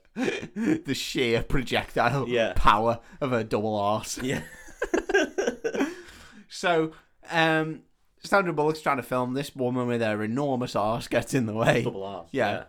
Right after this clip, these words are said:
Speaker 1: Sandra Bullock calls her over to the table and she's like, "Oh, do you need something?" And Sandra Bullock's like,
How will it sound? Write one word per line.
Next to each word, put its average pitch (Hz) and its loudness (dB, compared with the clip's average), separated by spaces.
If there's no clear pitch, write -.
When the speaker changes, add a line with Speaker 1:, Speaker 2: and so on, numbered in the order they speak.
Speaker 1:
Sandra 175 6
Bullock 156 4
calls 139 4
her 120 2
over 127 4
to 139 -8
the 123 -6
table 120 -2
and 117 -4
she's - -14
like, 131 -8
"Oh, 135 -2
do 131 -4
you 135 0
need 147 -2
something?" 120 -4
And 104 -14
Sandra 120 -6
Bullock's 107 -8
like, 110 -8